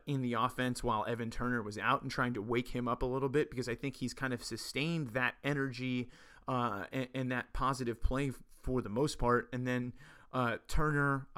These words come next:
uh, had a, had another solid game from the field last night, four of five, uh, and really the bench,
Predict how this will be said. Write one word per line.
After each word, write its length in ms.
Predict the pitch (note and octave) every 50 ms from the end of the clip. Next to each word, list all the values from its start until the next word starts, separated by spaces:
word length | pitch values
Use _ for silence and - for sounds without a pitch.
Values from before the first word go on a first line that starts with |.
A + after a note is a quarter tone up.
| G#2+ - -
uh, 260 | B2+ B2 B2+ - -
had 200 | A#2+ A2+ C#3 C#3
a, 180 | C3+ C3 - A2
had 140 | B2 C3+ C3
another 360 | B2+ C3 C3 C3 B2+ C3 B2+
solid 600 | A#2+ - - - - B2+ C3+ C3 C3 B2+ A#2+ A2+
game 240 | B2+ B2+ B2+ B2+ A#2+
from 180 | - B2+ B2+
the 60 | A#2+ G#2+
field 420 | - - C3+ C3+ C3 B2+ B2 A#2
last 300 | A#2 A2+ B2 A#2+ - -
night, 200 | B2+ B2 B2+ B2
four 280 | - - B2+ C3 B2+ A#2+
of 80 | A2
five, 520 | - - B2+ B2 B2 B2 A#2+ B2 A#2+ A#2 - - - - - - - - -
uh, 160 | - C3+ C3 A#2+
and 280 | A2+ C#3+ B2+ A#2+ B2 B2 - _ _ _
really 460 | - A#2 A#2 B2 D3+ D#3 C#3+ D3 C#3
the 140 | C3 A#2 B2+
bench, 480 | G#2+ B2+ B2+ C3 C3+ B2+ - - -